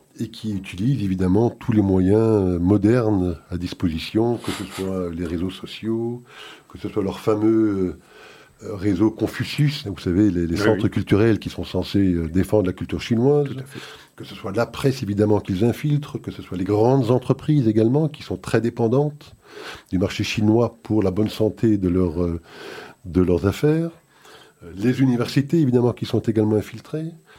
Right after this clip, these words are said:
Speaker 1: toute cette diaspora chinoise, on sait qu'il y a des millions de Chinois évidemment qui habitent un peu partout dans le monde et qui sont également utilisés par, euh, ce réseau qui s'appelle le Front Uni,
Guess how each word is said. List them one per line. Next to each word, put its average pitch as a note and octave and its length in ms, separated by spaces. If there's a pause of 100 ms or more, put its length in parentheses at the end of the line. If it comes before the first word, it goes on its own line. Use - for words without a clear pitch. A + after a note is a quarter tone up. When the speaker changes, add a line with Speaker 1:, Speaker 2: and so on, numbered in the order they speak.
(160)
Speaker 1:
toute C#3 140
cette G#2 160
diaspora C3+ 540
chinoise, D3 540
on G2 40
sait G#2 200
qu'il - 140
y G2 40
a F#2 40
des F#2 100
millions A2+ 280
de A#2 80
Chinois C3 360
évidemment B2 340
qui - 200
habitent A#2+ 380
un A2+ 80
peu A#2 120
partout - 260
dans A2 100
le G#2+ 80
monde C#3 280
et G#2 40
qui G#2+ 160
sont G#2+ 240
également C#3 640
utilisés A#2+ 560
par, G#2 360
euh, G2+ 140 (800)
ce - 160
réseau G#2+ 380
qui - 100
s'appelle G#2 200
le F#2+ 80
Front E3 320
Uni, B2 280